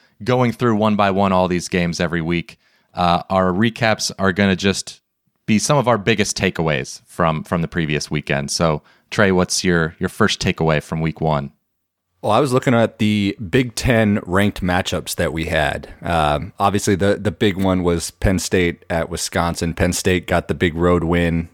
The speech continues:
Speaker 2: sixteen to ten. Uh, Wisconsin, though, <laughs> they just have to be kicking themselves. Like, every time they got in the red zone, they, they floundered. You know, bad handoff exchange, mi-,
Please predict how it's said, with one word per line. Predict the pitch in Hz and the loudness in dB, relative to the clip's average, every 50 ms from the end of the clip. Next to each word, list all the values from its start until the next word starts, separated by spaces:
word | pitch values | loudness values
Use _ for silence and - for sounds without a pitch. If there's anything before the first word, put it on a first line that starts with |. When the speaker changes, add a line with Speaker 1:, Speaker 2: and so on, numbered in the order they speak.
| _ | _
Speaker 2:
sixteen | - - - 98 - - - 104 95 80 | -10 -6 -6 -6 -6 -4 -4 -2 -2 -2
to | - | -4
ten. | 73 - - 87 87 85 85 85 85 - _ _ _ _ _ _ _ _ _ | -6 -2 -2 0 0 0 -2 -4 -4 -6 _ _ _ _ _ _ _ _ _
Uh, | - 90 85 85 82 78 - - | -4 -2 -2 0 0 -2 -4 -4
Wisconsin, | - 101 - - 147 147 147 135 - 110 101 | -6 -8 -6 -2 -2 -2 -2 0 0 0 0
though, | 98 92 90 | 0 0 0
<laughs> | |
they | 90 113 | 0 0
just | 131 120 156 156 - | 0 2 0 -2 0
have | 120 113 117 - | 0 -2 -2 -2
to | - | -4
be | 73 92 | -8 -6
kicking | - - - 123 - 98 87 | -2 0 0 0 0 0 -2
themselves. | 82 80 82 82 - - 82 80 78 78 | -2 -2 -4 -2 -2 0 0 0 0 0
Like, | 90 87 80 - | -2 -2 -2 0
every | 123 123 127 131 | 0 0 0 0
time | - 143 123 113 107 | 0 0 0 0 0
they | 98 | 0
got | 87 107 110 | 0 0 0
in | 107 98 | 0 0
the | 90 87 | -2 0
red | 92 107 117 110 | 2 2 0 0
zone, | 92 95 87 82 80 80 80 80 - _ _ - | 0 -2 -2 -2 -2 -4 -6 -8 -12 _ _ -4
they, | - 92 87 82 | 0 0 0 0
they | 80 - 87 87 85 | 0 -2 -2 -4 -4
floundered. | - - 101 101 107 104 80 73 - - - _ _ _ _ _ _ _ | -2 0 2 2 2 2 0 -4 -8 -10 -14 _ _ _ _ _ _ _
You | 92 87 | -8 -8
know, | 78 71 | -6 -6
bad | 69 - 104 92 92 | -4 -2 0 0 0
handoff | 90 92 104 107 104 104 101 98 - | 0 0 0 2 2 2 0 0 0
exchange, | 101 - - - 107 101 98 98 95 90 - | -6 -6 -4 -2 0 0 0 0 -2 -4 -6
mi-, | - 85 82 | -6 -8 -8